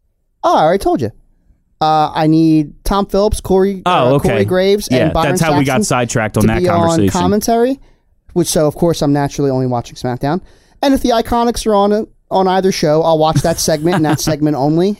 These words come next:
Speaker 1: and then turn it off.
Speaker 2: If it was announced
Speaker 1: Mm-hmm.
Speaker 2: tomorrow they fired half the writing team, would you start watching?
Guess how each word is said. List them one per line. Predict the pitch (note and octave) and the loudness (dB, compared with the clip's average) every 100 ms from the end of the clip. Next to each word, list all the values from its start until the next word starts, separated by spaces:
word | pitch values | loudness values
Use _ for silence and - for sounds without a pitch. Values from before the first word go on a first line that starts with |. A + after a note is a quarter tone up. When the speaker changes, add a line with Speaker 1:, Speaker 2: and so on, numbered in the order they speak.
| - | -4
Speaker 1:
and | D3+ D3 | 0 2
then | D3 D3 D3 D3 D3+ D3 | 2 0 0 2 0 0
turn | - D#3 | -2 0
it | |
off. | G3+ - - - - - _ _ _ _ _ _ _ _ _ | -2 -4 -12 -20 -20 -20 _ _ _ _ _ _ _ _ _
Speaker 2:
If | A3+ G3 | -2 2
it | |
was | E4 D4+ | 4 4
announced | C#4 C4+ B3+ | 4 4 2
Speaker 1:
Mm-hmm. | - | 4
Speaker 2:
tomorrow | G3 F#3+ E3+ D3 | 4 4 4 2
they | C#3 | 0
fired | - D#3 D#3 C#3 | 0 0 2 2
half | C#3+ C#3+ - | 0 -2 0
the | C3+ | 0
writing | B2+ A#2+ A2 | 2 2 2
team, | G#2 G2 D#2 - _ _ _ _ _ _ - | 2 0 -2 -8 _ _ _ _ _ _ -2
would | C#3 C3+ | 0 2
you | C3 | 0
start | - B2+ | 2 2
watching? | A#2 A#2+ C#3 B2 | 2 2 0 -4